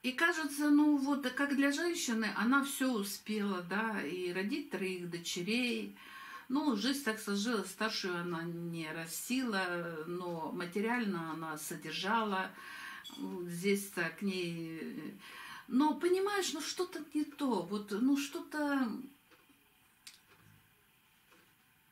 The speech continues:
Понимаешь, что у неё должна быть жизнь какая-то другая. А всё произошло, вот щас немножко расскажу и объясню, почему её жизнь вот сложилась именно вот так.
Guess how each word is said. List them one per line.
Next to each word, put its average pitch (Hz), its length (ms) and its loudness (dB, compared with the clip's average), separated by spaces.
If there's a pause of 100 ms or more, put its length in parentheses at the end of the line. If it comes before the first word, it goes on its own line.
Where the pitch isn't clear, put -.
(400)
Понимаешь, 349 340 2
что 311 160 -2
у 320 40 -2
неё 339 160 -2
должна 302 300 0
быть 254 200 4
жизнь 262 320 0
какая-то 247 480 -2
другая. 180 760 0 (1500)
А 233 160 4
всё 349 260 2
произошло, 302 760 0
вот 226 220 2
щас 277 340 0
немножко 254 460 6
расскажу 262 520 -2
и 240 40 4
объясню, 202 380 -2
почему 240 420 4
её 226 260 4
жизнь 254 320 0
вот 226 160 -4
сложилась 214 520 -2
именно 208 300 2
вот 202 200 0
так. - 220 -2